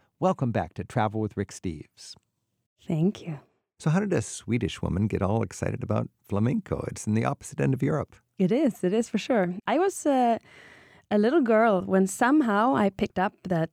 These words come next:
Speaker 2: flamenco existed. And when I went to Spain for the first time with my mother, I was six years old, I told my mother, "I want to see flamenco."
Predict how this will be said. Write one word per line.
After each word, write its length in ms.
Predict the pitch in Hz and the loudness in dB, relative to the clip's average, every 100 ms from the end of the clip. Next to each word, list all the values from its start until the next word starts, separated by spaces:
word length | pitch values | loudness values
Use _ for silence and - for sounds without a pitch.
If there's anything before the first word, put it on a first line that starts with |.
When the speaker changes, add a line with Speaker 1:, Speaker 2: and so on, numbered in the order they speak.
| _ - | _ -8
Speaker 2:
flamenco 460 | - 185 185 196 | 0 2 2 2
existed. 640 | 262 190 170 165 - 214 285 | 2 4 2 0 0 0 4
And 140 | 226 | 4
when 120 | 185 226 | 4 2
I 80 | |
went 240 | 269 269 269 | 2 2 0
to 440 | 277 247 233 233 | 0 2 4 2
Spain 280 | 220 233 262 | 0 -2 0
for 140 | 262 240 | 0 -4
the 60 | |
first 240 | 233 233 - | -2 -2 0
time 160 | 247 | 0
with 100 | 277 | 2
my 140 | 240 220 | 2 4
mother, 340 | 196 190 269 | 4 4 2
I 120 | 302 240 | 2 2
was 160 | 294 | 0
six 340 | - - - - | -2 -8 -8 -2
years 180 | 233 | 0
old, 160 | 190 262 | 2 0
I 80 | 285 | -2
told 180 | - 233 | -2 0
my 80 | 262 | 2
mother, 240 | 196 208 | 2 0
"I 80 | 240 | 0
want 140 | 294 | -2
to 40 | 277 | -2
see 140 | 247 | -2
flamenco." 480 | 254 240 247 - | 0 2 0 -2